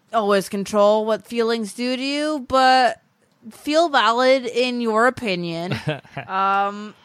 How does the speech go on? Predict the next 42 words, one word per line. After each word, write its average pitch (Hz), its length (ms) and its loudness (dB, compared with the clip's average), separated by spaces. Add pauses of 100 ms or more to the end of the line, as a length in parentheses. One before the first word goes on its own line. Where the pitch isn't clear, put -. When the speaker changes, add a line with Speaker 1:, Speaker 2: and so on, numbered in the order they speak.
Speaker 1:
unless 220 640 0
it's 226 380 -2
that 233 220 4
Attack 214 280 -2
on 247 140 -6
Titan 269 380 0
is 294 180 -8
good, 247 400 2
in 220 80 -8
which 226 240 -2
case - 380 0 (140)
you 240 140 -10
need 262 200 -4
to 262 100 0
learn 254 240 -2
some 185 180 -8
shit. 160 340 -8
Speaker 2:
<laughs> 175 60 -8 (1000)
And 147 140 -6
my, 160 240 4
uh, 160 60 6
uh, 139 1160 2
unpopular 151 500 2
opinion 156 280 -2
would 151 140 -2
be 156 120 0
I 143 100 4
watched 135 440 0
four 147 280 0
episodes 139 520 0
of 120 80 -6
this 220 420 -2
and 156 140 -2
hated 240 220 2
it, 254 100 2
and 143 100 -2
I 131 40 2
watched 127 180 2
four 147 140 -2
episodes 135 480 -2
of, 127 520 0
uh, 113 440 0